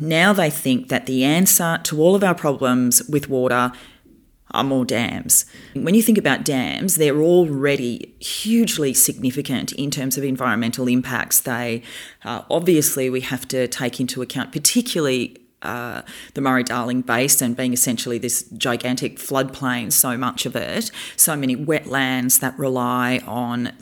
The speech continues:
uh, the water, of course, downstream communities, migratory birds, all of that. The environmental impacts are so huge. The government's essentially has ticked off these projects, is saying they're going to build them, as opposed to,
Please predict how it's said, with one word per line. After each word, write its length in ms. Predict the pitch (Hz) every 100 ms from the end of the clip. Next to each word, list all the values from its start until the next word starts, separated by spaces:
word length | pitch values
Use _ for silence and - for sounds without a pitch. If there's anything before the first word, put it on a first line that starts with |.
| -
uh, 320 | 62 120 120 -
the 80 |
water, 420 | 135 131 127 127 123
of 180 | -
course, 260 | - 156 139
downstream 460 | 139 127 123 120 117
communities, 720 | 143 131 127 131 123 117 139
migratory 500 | 131 127 117 123 120
birds, 640 | 117 120 117 117 123 - -
all 180 | 139
of 120 | 117 -
that. 420 | 123 - - - - - -
The 80 | 151
environmental 540 | 151 180 185 135 139
impacts 400 | 127 139 - -
are 80 | 123
so 640 | 123 - - 139 160 147 131
huge. 640 | - 135 101 - - - - - - - - - -
The 80 | 170
government's 400 | 214 240 196 -
essentially 720 | - - - 147 135 - - _ -
has 220 | 170 165
ticked 500 | - - - 220 -
off 260 | 165 135 -
these 200 | 135 120
projects, 600 | - 120 113 104 - -
is 180 | 147 -
saying 520 | - 165 180 180 131 120
they're 120 | - 131
going 300 | 127 123 123
to 80 |
build 260 | 127 120 110
them, 220 | 95 90
as 180 | - 147
opposed 520 | 156 - 139 131 131
to, 520 | - 135 110 - 196